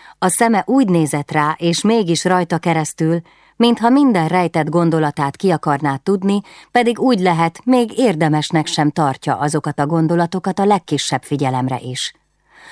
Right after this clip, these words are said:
S ahogy Várdai Kata félmondatokban Lakner urammal beszélget, hiába ül ott mellettük bárki fia, mire megérti, hogy miről diskurálnak,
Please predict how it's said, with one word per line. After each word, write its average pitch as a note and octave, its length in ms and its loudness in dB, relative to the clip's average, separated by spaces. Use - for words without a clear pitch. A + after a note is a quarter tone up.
S - 80 -12
ahogy G3 320 2
Várdai G#3 440 2
Kata E3 300 -2
félmondatokban D#3+ 960 0
Lakner F3+ 360 0
urammal C#3+ 440 0
beszélget, C#3 680 -4
hiába G#3 540 2
ül F3+ 180 0
ott E3 160 -2
mellettük F3 560 0
bárki G3+ 460 0
fia, D3+ 460 -2
mire G#3+ 280 2
megérti, F#3 560 0
hogy D3 160 0
miről G3 320 2
diskurálnak, F3+ 800 0